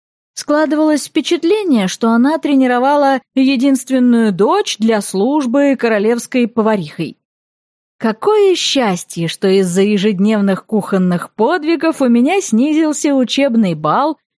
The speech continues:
и папа решительно прекратил мучения.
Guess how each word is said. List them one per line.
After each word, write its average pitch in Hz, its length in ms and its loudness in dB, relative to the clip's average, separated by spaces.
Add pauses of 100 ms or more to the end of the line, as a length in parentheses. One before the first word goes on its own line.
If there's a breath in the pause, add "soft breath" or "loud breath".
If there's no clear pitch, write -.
и 403 120 2
папа 480 400 -2
решительно 349 720 0
прекратил 226 880 -2
мучения. 160 640 -2